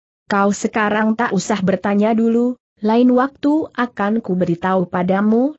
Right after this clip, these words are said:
hari ini pasti akan ada tontonan yang menggemparkan," sahut Fo Jingchu. Waktu itu Seng Surya mulai memancarkan sinarnya,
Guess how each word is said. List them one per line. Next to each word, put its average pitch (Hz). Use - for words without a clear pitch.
hari 254
ini 247
pasti 240
akan 214
ada 180
tontonan 208
yang 208
menggemparkan," 190
sahut 180
Fo 202
Jingchu. 180
Waktu 196
itu 294
Seng 277
Surya 247
mulai 247
memancarkan 202
sinarnya, 214